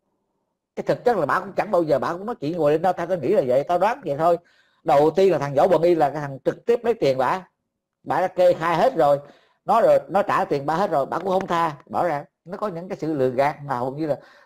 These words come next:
không phải lường gạt trong miệng Ram đâu, nó lường gạt quả bên Mỹ luôn, làm chết người bên Mỹ luôn, nó đã biết bao nhiêu đơn thưa rồi, đúng không? Thì tao không muốn nói chuyện đó nữa, mà tao chỉ nói là cái điều này cũng vô tình thôi, thì bả lôi ra thì mình mới biết là, ờ, đủ mà từ xưa giờ làm thì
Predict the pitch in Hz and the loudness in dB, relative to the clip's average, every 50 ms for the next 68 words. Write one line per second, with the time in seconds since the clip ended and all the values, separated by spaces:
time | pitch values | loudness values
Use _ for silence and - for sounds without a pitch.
0 | _ _ - - 180 180 185 156 151 160 196 190 151 135 123 147 151 156 175 170 | _ _ -4 -4 -4 -4 -4 -4 -2 2 2 4 4 2 2 -2 -4 -2 -4 -4
1 | 156 143 135 147 165 160 160 165 160 156 151 156 165 180 165 - - 160 147 143 | -4 -4 -6 -4 -4 -4 -4 -4 -6 -8 -10 -10 -12 -12 -10 -2 2 4 4 4
2 | 139 135 123 117 135 147 143 - _ - 135 127 165 196 214 175 143 160 165 196 | 4 2 2 0 -2 -4 -4 -8 _ -2 0 2 2 2 0 0 0 0 2 2
3 | 202 180 180 180 165 151 165 - 131 131 127 - 220 240 - - 151 135 135 139 | 4 4 2 2 2 0 -4 -4 -4 -4 -2 -2 -2 -2 -2 0 0 2 2 2
4 | 160 156 131 113 165 202 190 180 180 180 175 - - 175 196 185 165 165 190 240 | 2 0 0 2 2 2 4 4 2 2 0 -4 -2 -2 -2 -2 -2 -4 -6 -6
5 | 269 - 214 185 190 190 196 208 190 170 185 202 196 180 160 160 170 170 185 190 | -6 -4 -2 -2 0 0 0 0 0 2 2 4 4 4 4 4 2 0 -4 -10
6 | 233 247 220 208 208 - - - - - _ _ - 113 123 - 165 151 160 170 | -6 -4 -4 -6 -6 -8 -16 -20 -20 -20 _ _ -10 -8 -4 -2 -2 -2 -2 -4
7 | 175 175 202 202 214 220 214 - 123 131 160 160 156 165 151 151 131 123 - 139 | -4 -6 -4 -4 -4 -6 -6 -10 -10 -8 -8 -6 -4 -4 -4 -4 -6 -6 -6 -8
8 | 135 156 165 165 175 185 160 123 - 139 135 127 127 127 110 101 _ _ _ - | -8 -8 -8 -4 -4 -4 -4 -4 -8 -8 -8 -10 -8 -10 -12 -14 _ _ _ -16
9 | 156 170 180 160 175 175 165 165 151 127 123 123 147 147 151 131 113 101 101 123 | -12 -8 -4 0 2 4 4 4 2 0 -2 -2 -2 -2 -2 -4 -6 -6 -4 -2
10 | 151 - 147 147 143 147 135 - 117 117 113 107 127 147 170 208 190 156 - - | 0 0 0 0 -2 -4 -4 -4 -6 -6 -4 -4 -4 -2 -4 -4 -4 -6 -6 -2
11 | 117 123 127 123 113 107 123 127 101 85 92 101 - 113 101 98 95 95 - - | -2 0 0 2 0 0 -2 -4 -8 -8 -12 -12 -10 -10 -10 -10 -10 -10 -8 -6
12 | 117 107 104 104 110 127 127 107 - 82 - 95 | -6 -6 -2 -2 -2 -2 -2 -4 -10 -12 -16 -20